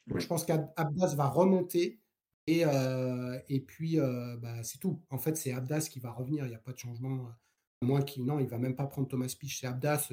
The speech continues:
Speaker 1: qui avait fait le, la navette, mais je pense qu'il voulait juste pas aller à Sapporo. C'était pas, pas prévu qu'il prenne, euh,
Speaker 2: Oui.
Speaker 1: prenne la place. Et ensuite, ça va être très intéressant, en effet, au niveau, euh, au niveau des, euh, des Autrichiens.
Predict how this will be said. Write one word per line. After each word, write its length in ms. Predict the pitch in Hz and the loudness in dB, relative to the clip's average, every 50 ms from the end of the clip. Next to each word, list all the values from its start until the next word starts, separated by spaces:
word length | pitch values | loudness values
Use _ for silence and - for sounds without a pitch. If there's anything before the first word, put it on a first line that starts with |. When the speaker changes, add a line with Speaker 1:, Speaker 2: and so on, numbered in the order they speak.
| 120 | -8
Speaker 1:
qui 80 | - 123 | -8 -8
avait 120 | 117 117 | -8 -8
fait 180 | 113 - - 127 | -8 -8 -8 -6
le, 200 | 120 117 117 117 - _ _ _ _ _ | -6 -6 -8 -8 -12 _ _ _ _ _
la 80 | - 123 | 0 4
navette, 400 | 123 135 139 139 160 156 156 - | 4 6 6 6 6 4 4 2
mais 240 | 135 127 123 120 120 | 0 0 0 0 -2
je 80 | 120 | -2
pense 160 | - 156 147 - | -2 -2 -2 -2
qu'il 100 | 151 135 | -2 -2
voulait 180 | 127 123 120 | 0 0 0
juste 220 | 117 120 127 - - | -2 -2 -4 -6 -6
pas 100 | 123 127 | -6 -4
aller 120 | 123 123 | -2 -2
à 60 | 123 | -2
Sapporo. 520 | 123 - 131 127 - - 127 135 135 127 - _ _ _ _ | -2 -4 -6 -8 -8 -6 -4 -4 -4 -4 -6 _ _ _ _
C'était 220 | - - - 123 | -8 -6 -4 -4
pas, 320 | 117 127 123 117 117 120 | -2 -2 -2 -2 -2 -4
pas 140 | 120 - 131 | -2 -2 -4
prévu 380 | 127 - - 135 131 131 156 156 | -4 0 2 2 4 4 4 2
qu'il 160 | - - - | 0 -4 -10
prenne, 280 | - - 127 123 120 117 | -8 -6 -4 -2 -2 -2
euh, 220 | 117 117 117 117 120 - _ _ _ _ _ _ _ _ _ _ _ - | -4 -6 -6 -8 -10 -14 _ _ _ _ _ _ _ _ _ _ _ -6
Speaker 2:
Oui. 60 | - | -2
Speaker 1:
prenne 200 | 139 135 123 123 | 0 2 2 2
la 80 | 123 | 2
place. 320 | 120 - 147 156 160 160 - - - _ _ _ - | 2 2 2 2 2 0 -4 -10 -20 _ _ _ 0
Et 60 | 127 | 2
ensuite, 360 | 127 131 123 - - 175 170 | 2 2 2 0 -4 -4 0
ça 120 | - - 123 | 0 2 2
va 100 | 120 127 | 2 0
être 80 | - | -2
très 200 | - - 165 156 | 2 2 4 6
intéressant, 480 | 160 160 160 - 156 147 143 - 165 160 | 6 4 4 4 2 2 2 0 2 2
en 100 | 156 147 | 4 4
effet, 300 | 139 135 - - 151 147 | 2 2 0 0 2 4
au 120 | 139 131 | 4 4
niveau, 420 | 123 123 120 120 135 135 135 127 123 | 4 2 2 2 2 2 2 2 0
euh, 140 | 120 120 123 - - | -2 -4 -8 -8 -8
au 80 | 131 123 | -4 0
niveau 560 | 123 127 127 123 117 120 120 127 131 131 127 | 0 2 0 0 -2 -6 -6 -4 -2 -2 -2
des, 260 | 123 117 120 117 113 | -4 -4 -4 -4 -4
euh, 200 | 113 110 110 110 110 | -4 -8 -10 -10 -4
des 200 | - 127 120 117 | -4 -4 0 2
Autrichiens. 600 | 143 139 - - - 135 - - 143 151 165 165 | 2 2 2 0 -2 -2 -2 0 0 0 -2 -2